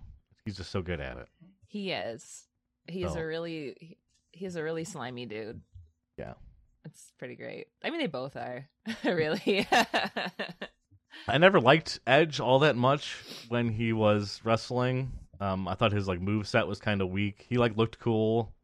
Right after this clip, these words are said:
Speaker 1: You know, he had, like, sweet hair and jackets and stuff.
Speaker 2: Yeah, I was all
Speaker 1: But
Speaker 2: about it.
Speaker 1: but since coming
Speaker 2: <laughs>
Speaker 1: back, I've, I've like Edge, so.
Speaker 2: I think,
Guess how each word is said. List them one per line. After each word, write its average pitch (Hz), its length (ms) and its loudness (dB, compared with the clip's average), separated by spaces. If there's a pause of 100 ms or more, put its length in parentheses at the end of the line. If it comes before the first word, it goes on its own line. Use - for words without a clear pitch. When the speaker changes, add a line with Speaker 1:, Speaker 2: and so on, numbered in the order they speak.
Speaker 1:
You 107 100 -4
know, 101 100 2
he 101 60 2
had, 98 80 2
like, 92 120 -2
sweet 110 240 -4
hair 104 400 4
and 95 160 0
jackets 101 460 0
and 107 80 -6
stuff. 107 400 0 (400)
Speaker 2:
Yeah, 135 240 -8
I 139 60 -6
was 147 120 -10
all 135 140 -2
Speaker 1:
But - 60 4
Speaker 2:
about 147 240 -2
it. 147 200 -12 (360)
Speaker 1:
but 120 120 0
since 147 180 2
coming 120 260 4
Speaker 2:
<laughs> - 0 -
Speaker 1:
back, 98 280 4
I've, 87 260 0
I've 85 180 -8 (240)
like 80 240 -6
Edge, 71 340 -12 (160)
so. 65 240 -8 (1400)
Speaker 2:
I 233 100 0
think, 381 180 -4